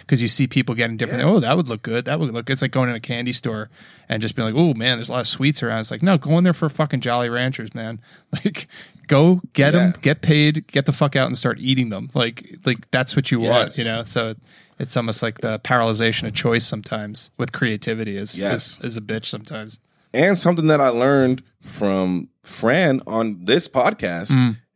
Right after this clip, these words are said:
Speaker 2: is don't write down goals that have to do with shit that's not in your control, like
Speaker 1: Yeah.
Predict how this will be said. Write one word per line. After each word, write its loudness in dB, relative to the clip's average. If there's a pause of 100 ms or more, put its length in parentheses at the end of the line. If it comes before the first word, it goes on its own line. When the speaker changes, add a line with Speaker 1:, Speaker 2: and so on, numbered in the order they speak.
(120)
Speaker 2:
is -2 (640)
don't 0
write 2
down 0
goals 2
that 2
have 0
to -4
do 2
with -2
shit 0
that's 0
not 2
in 2
your 0
control, 0
like 0
Speaker 1:
Yeah. -8